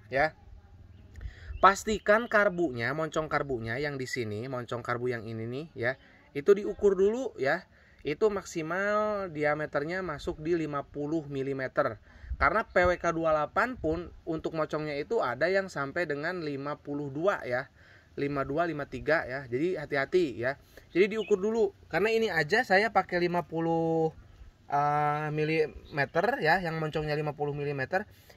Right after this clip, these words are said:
Ini sangat susah dalam pemasangannya ya. Nah, ini karena basicnya itu empat puluh enam milimeter dan model yang ini tuh sulit.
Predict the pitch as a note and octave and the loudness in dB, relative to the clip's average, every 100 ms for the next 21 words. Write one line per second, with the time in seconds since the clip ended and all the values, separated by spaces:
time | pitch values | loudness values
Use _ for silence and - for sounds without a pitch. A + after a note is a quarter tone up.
0 | - C#3 F#3 F3+ F#3 G#3+ - - _ - | -6 -4 0 0 0 -2 -4 -20 _ -4
1 | G3+ A#3 D#3+ C3+ C#3+ C#3+ C#3+ C#3+ C#3+ C#3+ | 2 2 2 2 0 0 -4 -4 -4 -2
2 | D3 D3+ A#2 A2+ A#2 C#3 - - - - | -4 -4 -4 -2 -2 -2 -4 -20 -20 -20
3 | - C#3+ B2+ C3 F3+ F3+ G#3 A#3 - _ | -10 -2 0 0 0 0 2 -2 -4 _
4 | D#3 D#3+ D#3+ D#3+ F3 G#3+ G#3 A3+ F#3 F3 | 2 2 2 -4 -2 -4 -2 -4 0 0
5 | - A#3 F#3+ E3 F3+ F#3+ F3+ F3+ F#3 F3 | 0 -2 -2 0 -4 -4 -4 -4 -2 -2
6 | E3 D3+ E3+ - - _ - F3+ F#3+ F#3+ | -2 -2 -2 -8 -20 _ -4 -2 2 4
7 | G3 G3 G#3 A3+ C4+ C4 C#4 A3 | 2 0 0 0 -2 0 4 4